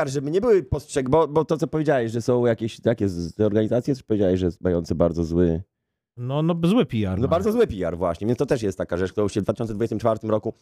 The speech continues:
Speaker 1: mogłyby
Speaker 2: Tak.
Speaker 1: zająć organizacje
Speaker 2: A na przykład
Speaker 1: przestępcze.
Speaker 2: organizacje przestępcze mog-, mogłyby
Speaker 1: Mm.
Speaker 2: zatrudnić rzeczników prasowych.
Speaker 1: Tak, zdecydowanie, zdecydowanie.
Speaker 2: Jakiś
Speaker 1: A to,
Speaker 2: departament
Speaker 1: a,
Speaker 2: do
Speaker 1: już
Speaker 2: spraw
Speaker 1: taki
Speaker 2: komunikacji.
Speaker 1: A nie, nie jest taki już? Ten Dubois nie jest przypadkiem na przykład Pruszkowa nie reprezentował?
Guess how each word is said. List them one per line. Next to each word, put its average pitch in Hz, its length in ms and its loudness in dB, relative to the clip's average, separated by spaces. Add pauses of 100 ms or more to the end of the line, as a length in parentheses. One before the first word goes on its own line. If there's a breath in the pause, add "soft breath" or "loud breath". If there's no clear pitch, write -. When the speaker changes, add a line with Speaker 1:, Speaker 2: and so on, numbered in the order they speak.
(140)
Speaker 1:
mogłyby 127 260 -2
Speaker 2:
Tak. 110 80 -4
Speaker 1:
zająć 95 200 -4
organizacje 104 400 0
Speaker 2:
A - 20 0
na 151 100 0
przykład 98 100 -4
Speaker 1:
przestępcze. 214 200 -2
Speaker 2:
organizacje 202 460 -2
przestępcze 196 440 -2
mog-, 185 240 -2
mogłyby 170 720 0 (120)
Speaker 1:
Mm. - 140 -4
Speaker 2:
zatrudnić 175 420 -2
rzeczników 120 440 -2
prasowych. 80 540 -6
Speaker 1:
Tak, 113 240 -4
zdecydowanie, 104 680 0
zdecydowanie. 87 500 0
Speaker 2:
Jakiś 95 360 2
Speaker 1:
A - 20 0
to, 196 60 0
Speaker 2:
departament 131 420 -2
Speaker 1:
a, 123 100 -4
Speaker 2:
do 139 60 0
Speaker 1:
już 180 120 2
Speaker 2:
spraw 226 100 -4
Speaker 1:
taki 135 60 -4
Speaker 2:
komunikacji. 190 640 -2
Speaker 1:
A - 20 -6
nie, 143 200 -2
nie 147 100 0
jest 135 140 2
taki 127 180 -2
już? 175 160 2
Ten 131 160 -2
Dubois 120 420 2
nie 117 80 -6
jest 117 160 -2
przypadkiem 110 440 0
na 104 100 2
przykład 107 320 -2
Pruszkowa 104 500 -2
nie 110 140 -2
reprezentował? 107 680 0